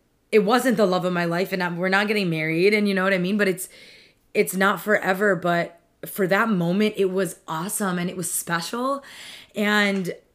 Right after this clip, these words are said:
I, looking back now, can see how it was serving me in that time.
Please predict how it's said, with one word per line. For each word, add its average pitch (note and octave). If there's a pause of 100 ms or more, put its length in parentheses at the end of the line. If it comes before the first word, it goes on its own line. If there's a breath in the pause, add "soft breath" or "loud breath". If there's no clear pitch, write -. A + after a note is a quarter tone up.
I, G3+
looking G#3
back F#3
now, F3
can F3+
see F3
how E3
it E3
was D#3+
serving E3
me D#3
in D#3+
that D3
time. B2+